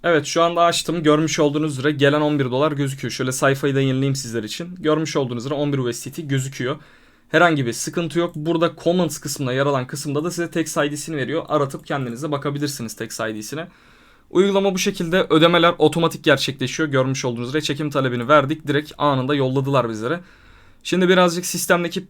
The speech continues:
şeylerden bahsedeyim, paketlerden. Make a deposit kısmına geldiğiniz zaman burada günlük kazanç veren,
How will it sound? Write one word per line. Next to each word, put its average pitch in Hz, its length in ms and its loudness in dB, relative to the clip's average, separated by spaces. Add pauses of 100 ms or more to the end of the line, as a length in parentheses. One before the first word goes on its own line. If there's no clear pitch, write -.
şeylerden 160 480 2
bahsedeyim, 147 340 0
paketlerden. 139 600 0
Make 165 260 2
a 175 60 2
deposit 165 300 -2
kısmına 139 320 -4
geldiğiniz 147 400 2
zaman 143 340 -4
burada 156 220 0
günlük 127 500 -4
kazanç 156 380 0
veren, 156 220 2